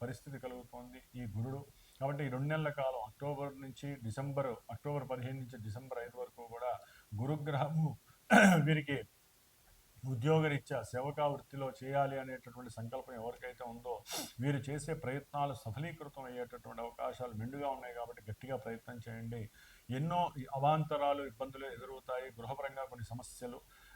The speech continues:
ఆ, కలిగే అవకాశాలు కూడా ఉంటాయి. తల్లి యొక్క ఆరోగ్య రీత్యా కూడా కొన్ని జాగ్రత్తలు పడాల్సినటువంటి అవసరం తులారాశి వారికి ఉంది. అయితే శుక్రుడు ఇప్పటి వరకు లాభంలో ఉన్నప్పటికీ, ఇప్పుడు పన్నెండవ స్థానమైనటువంటి కన్యా రాశిలో నీచ స్థితిని పొందేసరికి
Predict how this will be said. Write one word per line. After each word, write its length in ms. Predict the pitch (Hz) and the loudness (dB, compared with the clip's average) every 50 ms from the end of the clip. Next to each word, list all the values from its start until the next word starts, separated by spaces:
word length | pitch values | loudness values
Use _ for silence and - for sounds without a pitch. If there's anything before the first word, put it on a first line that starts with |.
| - - | -4 0
ఆ, 120 | 131 131 123 | 0 0 2
కలిగే 280 | 110 120 127 135 135 | 0 -2 -2 -2 0
అవకాశాలు 580 | 135 117 110 113 113 131 131 113 - 131 127 123 | 0 0 -2 -2 -2 0 -2 0 -2 -4 -4 -4
కూడా 280 | 120 120 120 240 120 | -6 -6 -8 -8 -10
ఉంటాయి. 440 | 120 120 113 - 117 120 123 127 - - - - - - - - | -12 -10 -6 -4 -4 -4 -6 -8 -12 -18 -20 -20 -20 -8 -2 0
తల్లి 220 | 135 139 156 165 | 2 2 4 4
యొక్క 260 | 165 165 160 160 - | 2 2 2 0 -2
ఆరోగ్య 840 | 151 135 123 127 127 131 143 147 135 - 139 135 135 135 135 131 127 | -2 0 2 2 2 2 0 -4 -6 -4 -2 -2 -2 -2 -2 -4 -6
రీత్యా 260 | 123 113 - - 139 131 | -8 -10 -6 -4 -2 -2
కూడా 220 | 123 127 127 131 | -2 -2 -2 -2
కొన్ని 240 | 127 - 120 120 110 | -4 -4 -8 -10 -8
జాగ్రత్తలు 500 | 98 110 113 127 131 143 143 - 143 135 | -4 0 0 0 0 -2 -4 -6 -8 -6
పడాల్సినటువంటి 680 | 131 127 127 127 123 123 120 120 117 113 120 117 113 | -2 0 0 0 -2 -4 -8 -14 -14 -14 -14 -12 -10
అవసరం 300 | 110 113 110 - 127 123 107 - | -10 -10 -10 -12 -14 -14 -12 -10
తులారాశి 520 | 107 110 120 120 117 113 107 98 - - | -4 -2 0 0 0 -2 -4 -6 -8 -14
వారికి 240 | 101 101 101 - - | -16 -16 -16 -18 -20
ఉంది. 260 | 95 92 - - - - - - - - - - - - - - | -20 -20 -20 -20 -20 -20 -20 -20 -20 -20 -20 -20 -20 -12 -6 -4
అయితే 440 | 127 135 135 165 151 127 110 110 - - - - - - - | -2 -2 0 0 0 0 0 -2 -4 -8 -14 -20 -20 -20 -14
శుక్రుడు 720 | - - 131 113 - 165 170 170 170 151 123 113 113 - - - - - - | -10 -8 -8 -6 -4 -2 0 2 2 2 2 0 -2 -4 -8 -16 -14 -10 -10
ఇప్పటి 220 | 110 - 151 151 | -6 -2 -2 0
వరకు 360 | 156 156 151 156 147 147 151 | 0 0 0 0 -2 -4 -2
లాభంలో 480 | 143 120 113 120 123 131 143 147 139 147 | 0 2 4 4 4 2 0 -2 -2 -4
ఉన్నప్పటికీ, 520 | 143 139 135 139 135 - - 127 - 139 | -4 -2 -2 -4 -6 -6 -10 -14 -12 -14
ఇప్పుడు 280 | 143 143 - - 120 127 | -14 -14 -14 -10 -8 -6
పన్నెండవ 480 | 117 120 113 123 139 147 151 147 147 135 | -4 -4 -4 -4 -4 -4 -2 -2 -2 -4
స్థానమైనటువంటి 880 | - - - 135 135 135 131 131 127 127 127 117 120 123 120 117 - 131 | -4 -2 -2 0 0 0 -2 -6 -8 -8 -10 -10 -10 -10 -10 -10 -12 -10
కన్యా 380 | - 117 113 120 131 135 135 | -8 -6 -4 -2 0 2 2
రాశిలో 400 | 127 127 120 110 120 117 120 123 | 2 2 0 -2 -4 -6 -6 -6
నీచ 320 | 120 110 117 127 - - 135 | -4 -4 -6 -6 -6 -6 -8
స్థితిని 420 | - - - 139 131 135 131 113 | -8 -8 -10 -10 -6 -6 -4 -4
పొందేసరికి 720 | 117 120 123 127 120 110 123 117 117 - 135 123 101 - | -4 -4 -4 -6 -6 -4 -4 -4 -4 -2 -4 -4 -4 -4